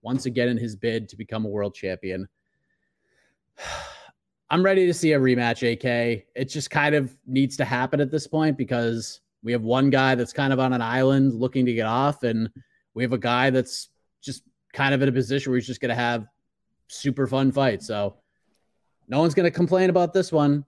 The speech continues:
Justin Gaethje versus Dustin Poirier two. Let's just have it. Let's just make it happen. Massive fight, super fun. Dustin just wants to fight somebody. Let's have some sweet, sweet, violent fun.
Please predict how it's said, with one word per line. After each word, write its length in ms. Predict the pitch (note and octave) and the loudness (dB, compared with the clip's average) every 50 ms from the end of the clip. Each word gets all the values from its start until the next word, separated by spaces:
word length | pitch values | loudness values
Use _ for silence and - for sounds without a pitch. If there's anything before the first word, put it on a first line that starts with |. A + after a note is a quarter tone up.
| _ _ | _ _
Justin 320 | - D3 D3 - F3 D#3+ | -6 -6 -4 -2 -4 -2
Gaethje 340 | C#3 D3+ D#3+ E3 - - D#3 | 0 0 0 0 0 -2 -2
versus 280 | C#3+ E3 D#3+ D#3+ D#3 C#3 | -2 -2 -2 -4 -6 -6
Dustin 300 | C3 E3 D#3 - - C#3+ | -4 -4 -4 -6 -8 -8
Poirier 440 | - - E3+ D#3+ E3 E3+ E3 D#3+ D#3+ | -4 -2 0 0 2 2 2 2 2
two. 420 | D#3+ - F3 E3+ D3+ C#3 C3 C3 - _ _ - | 2 2 2 4 4 2 2 0 -6 _ _ -8
Let's 160 | B2 C3+ C3+ - | -6 -6 -6 -4
just 160 | D#3+ D#3 C3+ | -6 -4 -2
have 260 | C#3+ C#3+ D3+ D#3 D3+ | 0 0 0 0 0
it. 100 | D#3 D3+ - _ _ - | -2 -2 -4 _ _ -10
Let's 160 | - C3+ - | -10 -10 -8
just 100 | - B2+ | -8 -4
make 200 | B2+ D3 D3 - | -2 -2 0 0
it 80 | D3 B2+ | 0 0
happen. 420 | C#3 C#3+ D3 C#3 - A2+ A2 G#2 - _ _ _ _ _ - | 2 2 0 0 -2 -4 -6 -6 -8 _ _ _ _ _ -8
Massive 420 | A2+ B2+ D3+ E3+ D#3+ - F3 D3 | -4 -2 -2 -2 0 -2 -4 -2
fight, 340 | - D#3+ D3+ D3+ D3+ D3+ - | 0 2 2 2 2 0 -2
super 320 | - - D#3+ D#3 - D#3+ C#3+ | -4 -4 -4 -2 -2 -4 -4
fun. 440 | - - D3 C#3+ C#3+ D3 D3 C#3+ | -2 0 2 2 2 2 2 0
Dustin 460 | C3 - C3 C#3+ C#3 - D3+ C#3 C3 B2 | 0 -2 -4 -4 -2 -2 -2 -2 -2 -4
just 200 | - C3+ - - | -6 -10 -8 -6
wants 240 | B2+ C3 C#3 - | -6 -6 -6 -6
to 60 | - B2+ | -8 -6
fight 280 | - - C3 C3 C3 | -2 0 0 0 0
somebody. 600 | - - C#3+ C#3+ C#3+ D3 D3+ D3 D3+ D3+ C#3+ C#3 _ _ _ _ _ _ _ | -2 -2 -2 0 2 2 2 2 2 2 0 -2 _ _ _ _ _ _ _
Let's 160 | - C3 C3+ - | -8 -8 -4 0
have 200 | D#3+ C#3+ C#3 B2+ | 0 0 0 0
some 320 | - C#3 C3 B2+ B2 A#2 - - | -2 0 2 2 2 0 -2 -8
sweet, 520 | - - - - C#3+ C#3+ D#3+ D#3+ E3 E3 | -16 -14 -12 -8 -2 0 0 0 0 -4
sweet, 460 | - - - - C#3+ D3+ D3 D3+ - | -8 -12 -8 -4 -2 -2 -2 -2 -4
violent 480 | A#2+ A2+ C#3 C3+ C#3+ C#3 C#3 C3 A#2+ - | -2 0 2 2 2 2 0 -2 -4 -6
fun. 340 | - B2 A2+ G2+ F2+ F2+ | -4 -4 -4 -4 -6 -10